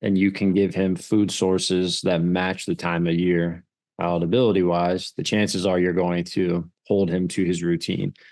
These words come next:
you know? And I think back to Poseidon, or I think back to, let's just say, Loch Ness last year with Owen,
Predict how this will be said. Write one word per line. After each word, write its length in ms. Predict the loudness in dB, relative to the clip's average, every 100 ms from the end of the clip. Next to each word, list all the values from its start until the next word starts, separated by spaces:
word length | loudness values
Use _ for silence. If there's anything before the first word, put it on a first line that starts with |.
| _ _ _ _
you 100 | -2
know? 180 | 0 0
And 100 | 0
I 40 |
think 320 | 0 0 0
back 280 | 0 0 0
to 360 | 0 0 2 -2 -8 -20 -20 -20 _ _ -4
Poseidon, 720 | -2 2 2 2 4 4 4
or 100 | 2
I 80 | 0
think 300 | -2 -4 -2
back 280 | 0 0 0
to, 160 | 0
let's 140 | 0 0
just 140 | -4
say, 140 | -2 0
Loch 360 | 0 0 0
Ness 240 | 0 0 0
last 280 | -2 -2
year 100 | 0
with 120 | 0 2
Owen, 600 | 2 2 4 2 0